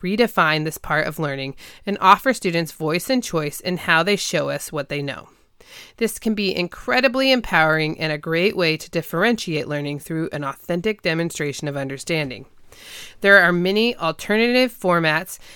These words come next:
that could be used for assessment, including the following. Record a speech, make a podcast, record a performance,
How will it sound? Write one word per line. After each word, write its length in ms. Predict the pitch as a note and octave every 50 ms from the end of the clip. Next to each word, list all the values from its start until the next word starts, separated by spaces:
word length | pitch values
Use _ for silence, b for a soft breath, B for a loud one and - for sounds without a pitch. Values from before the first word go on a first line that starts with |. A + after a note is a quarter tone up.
| B B -
that 160 | F3+ D#3+ -
could 180 | - G#3 G#3 G#3+
be 100 | B3 A#3+
used 360 | G#3+ F3 E3 E3 E3 - -
for 120 | - F3
assessment, 640 | F3 E3 - - F3+ E3 - - - C#3+ A#2+ - -
including 560 | F3 E3+ - - B3 B3+ F#3+ D#3 D3+ D#3+ D3+ b b b b b
the 100 | - F#3+
following. 520 | - - E3+ D3 C3 A2+ G2 G2 - - C#3+ b b b b b b b b b b - - -
Record 360 | - E3+ - - - - C3 -
a 60 | -
speech, 580 | - - - G#3+ B3 D4 - - - - - b b b b b b b b b -
make 180 | - - -
a 80 | - -
podcast, 880 | - - G3+ G3+ A3 G#3+ - - G#3+ G#3+ G#3 G3+ G3+ F#3+ - - - - - - -
record 380 | F3+ - - - E3+ D3+ C#3 C#3
a 60 | -
performance, 800 | - - - - - G#3 G#3 G#3+ G#3 G#3 G#3 G3+ - - - -